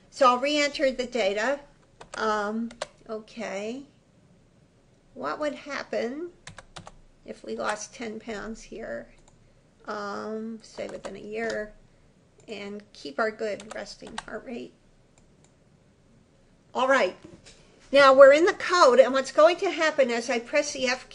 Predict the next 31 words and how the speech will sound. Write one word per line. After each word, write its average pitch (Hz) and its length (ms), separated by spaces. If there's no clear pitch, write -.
eight 240 240
key, 294 340
it - 40
will 240 140
do 311 120
the 302 100
code 247 300
line 233 220
by 214 180
line. 202 340
So - 200
we 269 120
start 302 360
with 302 300
our 226 280
button 240 320
results 269 680
because 240 540
this 269 220
is 277 200
the 254 260
event 254 300
routine 240 300
that 220 120
gets 226 160
called 220 320
when 226 140
I 214 80
click 226 300
the 220 60
button. 214 340